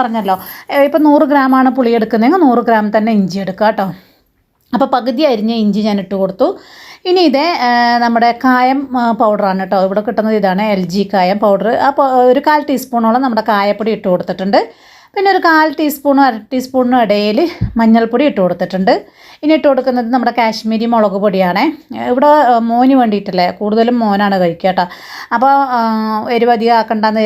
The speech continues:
കരുതിയിട്ട് ഇനിയിപ്പോൾ പച്ചമുളക് ഇടും, പിന്നെ നമ്മൾ ചുവന്നമുളകൊക്കെ വറുത്തൊക്കെ ഇടില്ലേ, അപ്പോൾ അത് കാരണം എരിവ് കൂടണ്ട വെച്ചാൽ കാശ്മീരി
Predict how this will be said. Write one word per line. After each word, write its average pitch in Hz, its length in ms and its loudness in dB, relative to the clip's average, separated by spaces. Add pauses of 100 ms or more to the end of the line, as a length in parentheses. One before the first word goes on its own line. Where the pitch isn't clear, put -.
(120)
കരുതിയിട്ട് 202 360 0
ഇനിയിപ്പോൾ 233 220 0
പച്ചമുളക് 254 540 0
ഇടും, 254 180 0
പിന്നെ 240 180 0
നമ്മൾ 240 220 -2
ചുവന്നമുളകൊക്കെ 226 640 2
വറുത്തൊക്കെ 226 400 -4
ഇടില്ലേ, 170 300 -6
അപ്പോൾ 220 160 -2
അത് 214 120 0
കാരണം 226 220 0
എരിവ് 220 220 0
കൂടണ്ട 208 260 0
വെച്ചാൽ 269 200 -2
കാശ്മീരി 233 520 -2